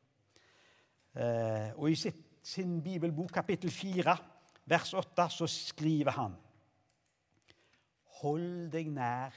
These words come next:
til Gud, så vil han holde seg nær til dere." Det er for det ene en utfordring gjennom alle ting å holde seg nær til Gud, og ikke la mange andre og alle andre ting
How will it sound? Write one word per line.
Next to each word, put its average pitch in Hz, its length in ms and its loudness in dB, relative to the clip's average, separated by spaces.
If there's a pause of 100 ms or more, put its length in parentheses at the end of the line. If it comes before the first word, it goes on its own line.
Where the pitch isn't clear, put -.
(140)
til 143 180 -8
Gud, 156 460 -8 (1400)
så - 260 -6
vil 131 160 -4 (160)
han 135 280 -6 (560)
holde 127 200 -6
seg 131 220 -8
nær 104 420 -10
til 123 160 -10
dere." 131 320 -6 (840)
Det 190 120 0 (160)
er 202 100 0
for 190 180 -2
det 185 160 2
ene 196 400 2
en 196 120 -6 (280)
utfordring 240 720 2 (580)
gjennom 202 640 0
alle 190 400 0
ting 180 380 -6 (500)
å 120 140 -12
holde 165 340 -4
seg 147 320 -10 (140)
nær 139 480 -4 (100)
til 175 160 -6
Gud, 202 380 -8 (260)
og 185 140 -6
ikke 180 180 -6
la 175 160 4
mange 190 380 -2 (100)
andre 202 380 -2
og - 180 0
alle 196 220 0
andre 202 340 0
ting 165 280 0